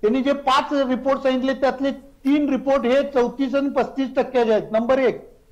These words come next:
दुसरी गोष्ट, त्यातलं जे सांगितलं की ते तुमचा, अ, ह्याचा, अ, report सांगितला तो India लेव्हलला छप्पन टक्के आहे, म-, म-, म्हणजे, अ,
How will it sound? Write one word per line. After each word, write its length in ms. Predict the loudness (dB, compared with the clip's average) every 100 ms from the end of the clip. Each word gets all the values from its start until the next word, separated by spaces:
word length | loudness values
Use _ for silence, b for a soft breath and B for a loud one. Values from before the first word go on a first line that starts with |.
| -8
दुसरी 300 | -4 0 0
गोष्ट, 320 | 2 2 2 -2 -14 b b _
त्यातलं 440 | 2 2 2 2 2
जे 160 | 2
सांगितलं 480 | 2 0 0 2 2
की 320 | 2 0 -2
ते 240 | -2 2 2
तुमचा, 340 | 2 -2 2 4 4
अ, 40 | 2
ह्याचा, 680 | 2 2 2 0 2 4 4
अ, 440 | 2 0 -2 0
report 300 | -2 0 0
सांगितला 540 | 0 -2 -2 0 0 0 -10 -20 -6
तो 60 | -2
India 460 | 2 2 2 4
लेव्हलला 500 | 4 4 4 4 4 2 0 -4
छप्पन 340 | -2 0 2
टक्के 280 | 0 0 2
आहे, 220 | 4 2 -2 -16 -20 _ _ _ _ -18
म-, 120 | -4 -2
म-, 400 | -2 0 0 0
म्हणजे, 260 | -2 0
अ, 220 | 2 2